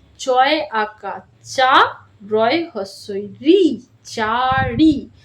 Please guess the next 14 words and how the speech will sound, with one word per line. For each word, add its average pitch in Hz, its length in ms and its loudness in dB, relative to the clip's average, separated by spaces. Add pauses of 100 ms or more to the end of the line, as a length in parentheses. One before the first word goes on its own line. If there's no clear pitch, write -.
(420)
যেহেতু 294 360 -4
এখানে 302 500 -2 (100)
আকা 220 380 -2
আছে, 285 500 0 (340)
সেই 269 280 -6
জন্য 277 200 -4
উচ্চারণটা 247 580 -6 (100)
আয়ের 285 340 4
মতো 233 280 -8
হবে। 196 220 -16 (100)
চয় 302 460 -2 (180)
আকা, 226 520 -2 (360)
আ, 269 200 4 (720)
চা, 262 320 -2